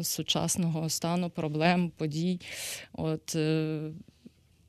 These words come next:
і серед ілюстраторів, до речі, е, дуже цікава гостя буде, яка буде в Україні вперше і готується до видання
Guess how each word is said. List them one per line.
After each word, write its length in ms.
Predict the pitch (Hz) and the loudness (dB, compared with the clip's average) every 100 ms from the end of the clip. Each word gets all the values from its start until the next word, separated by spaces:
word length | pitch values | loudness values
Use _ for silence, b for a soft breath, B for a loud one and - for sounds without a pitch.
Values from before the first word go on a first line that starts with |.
| _ - - - _ _ - - - | _ -12 -10 -12 _ _ -20 -20 -6
і 380 | - 180 180 175 156 | -2 2 2 2 0
серед 460 | - 185 185 175 | 2 6 6 6
ілюстраторів, 640 | 180 180 - 196 202 175 165 | 6 4 4 4 6 6 6
до 120 | 175 | 8
речі, 360 | 180 160 - | 8 8 8
е, 360 | 147 147 156 156 | 6 8 6 4
дуже 280 | 151 160 160 | 2 0 0
цікава 440 | - 160 170 160 | -2 2 4 6
гостя 400 | 160 170 - - | 4 4 2 0
буде, 260 | 160 165 156 | 2 4 6
яка 480 | 156 - 151 151 - | 6 6 6 6 6
буде 200 | 160 151 | 2 2
в 40 | |
Україні 340 | 151 156 160 156 | 2 6 6 6
вперше 440 | - 175 - 180 | 6 6 6 6
і 20 | |
готується 560 | 165 160 160 151 - 156 | 2 2 2 2 4 4
до 220 | 151 151 | 6 6
видання 560 | 156 156 160 160 160 | 6 6 6 6 4